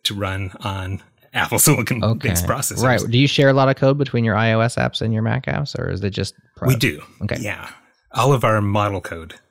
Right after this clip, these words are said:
Speaker 1: we try to share as much as possible. And even some of our drawing code, the drawing code that can be platform independent, uh, like core graphics based, we try to share that code as much as possible. Obviously, we,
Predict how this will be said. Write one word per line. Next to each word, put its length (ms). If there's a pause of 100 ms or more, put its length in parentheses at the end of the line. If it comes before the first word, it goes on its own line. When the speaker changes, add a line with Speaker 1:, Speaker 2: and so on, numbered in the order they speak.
(280)
Speaker 1:
we 100
try 180
to 80
share 240
as 140
much 220
as 40
possible. 460
And 160
even 180
some 160
of 120
our 80
drawing 340
code, 420
the 120
drawing 280
code 280
that 220
can 180
be 260
platform 380
independent, 680 (180)
uh, 180 (180)
like 160
core 120
graphics 400
based, 360 (520)
we 380 (160)
try 180
to 80
share 160
that 160
code 160
as 120
much 160
as 80
possible. 360
Obviously, 380
we, 160